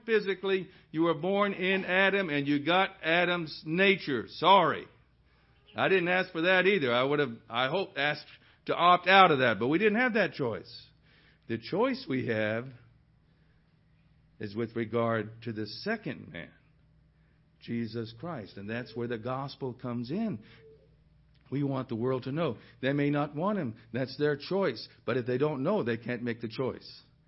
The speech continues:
right? And so they need to know that there's a second man, Jesus Christ, and he, through the miracle of regeneration, can give us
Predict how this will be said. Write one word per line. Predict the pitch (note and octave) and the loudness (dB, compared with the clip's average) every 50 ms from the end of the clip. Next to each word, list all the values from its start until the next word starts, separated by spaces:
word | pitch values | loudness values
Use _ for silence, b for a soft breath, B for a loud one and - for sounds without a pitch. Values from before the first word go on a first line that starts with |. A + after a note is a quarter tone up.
| _ - | _ -14
right? | - G2 A#2+ F3 G3 - - - _ _ _ _ _ _ _ _ _ _ _ _ _ b b b b b b b b - | -10 -8 -8 -8 -8 -10 -14 -20 _ _ _ _ _ _ _ _ _ _ _ _ _ b b b b b b b b -12
And | A#2+ A2+ | -12 -10
so | A2+ - A#2+ | -6 -4 -4
they | A#2 B2+ D3+ | -2 -2 -2
need | F#3 G#3 G#3+ G3 G#3 | 0 0 -2 -2 -4
to | E3 | -4
know | D#3+ F3+ F#3+ F3+ E3+ E3 D#3+ B B B B | -4 -2 0 0 -2 -2 -4 B B B B
that | D3 D3 C#3+ | -4 -4 -2
there's | D3+ D#3 D3 D#3 | -2 -4 -4 -4
a | D3+ | -8
second | - - G3+ A3 G#3+ - F#3+ B2+ | -6 -4 -4 -4 -4 -4 -6 -6
man, | C3+ A#2+ A#2 A#2 A2 G#2+ | -4 -4 -2 -2 -4 -4
Jesus | G#2 C3 C#3 C3+ B2+ B2+ B2 A#2 - | -4 -4 -6 -6 -6 -8 -10 -12 -12
Christ, | - F3 F#3 D#3+ D3+ D3 C#3+ - - b b b b | -10 -10 -8 -8 -8 -10 -12 -16 -20 b b b b
and | B2+ B2+ C3 | -8 -6 -6
he, | B2+ C3 E3+ G3+ G#3+ G3+ F#3 F#3 F3+ B B B B B | -6 -6 -4 -4 -4 -2 -4 -6 -6 B B B B B
through | - D3+ D#3+ E3+ E3+ E3+ F3+ - - A#2+ | -2 2 2 4 4 4 2 -2 -4 -4
the | A#2+ C3+ C3 C3 B2+ | -2 -2 -2 -2 -4
miracle | A2 G#2+ A2+ C3+ D#3+ G3+ A3 G#3 F#3 D#3 C3 - - B2+ B2+ C#3+ D3+ C#3+ B B B B | -6 -8 -6 -2 0 2 4 4 4 2 -2 -4 -6 -4 -4 -6 -6 -10 B B B B
of | B2 C3 B2 B2 | -4 -4 -4 -4
regeneration, | B2+ D#3 E3+ E3+ D3+ C3 D#3 D#3+ D#3 D3+ C#3+ C#3+ E3 F3+ F#3 E3+ - - A#2+ A#2 B2 C#3+ C#3+ - B B B B | -2 -4 -4 -4 -4 -6 -6 -4 -4 -4 -4 -4 -4 -4 -4 -6 -8 -8 -8 -8 -8 -8 -10 -14 B B B B
can | - C#3+ C#3 C#3 C#3 C#3 - - - _ _ _ _ _ _ _ _ _ _ _ _ _ _ | -4 -4 -2 -2 -4 -6 -8 -12 -16 _ _ _ _ _ _ _ _ _ _ _ _ _ _
give | - E3 G#3+ A#3+ G3 C3 | 2 4 6 6 6 4
us | A#2+ A#2 B2+ D#3 D#3 - - - - - - | 2 2 0 0 -4 -8 -14 -16 -18 -18 -20